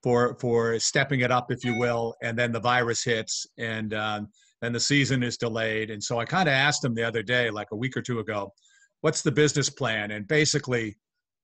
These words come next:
he goes, "What business <laughs> plan?" You know what I mean? So,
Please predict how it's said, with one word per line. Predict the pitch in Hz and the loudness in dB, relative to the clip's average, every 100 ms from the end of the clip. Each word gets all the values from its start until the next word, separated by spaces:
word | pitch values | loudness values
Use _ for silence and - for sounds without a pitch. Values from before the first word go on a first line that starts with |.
| - | -4
he | |
goes, | 123 117 | 0 2
"What | 135 143 | 2 2
business | 131 123 120 - | 0 0 -2 -4
<laughs> | - | -6
plan?" | 190 135 139 - | -4 0 0 -2
You | 123 135 | -4 0
know | 135 | 2
what | 135 | 2
I | 131 | 2
mean? | 131 127 | 0 -2
So, | 135 123 | -2 -2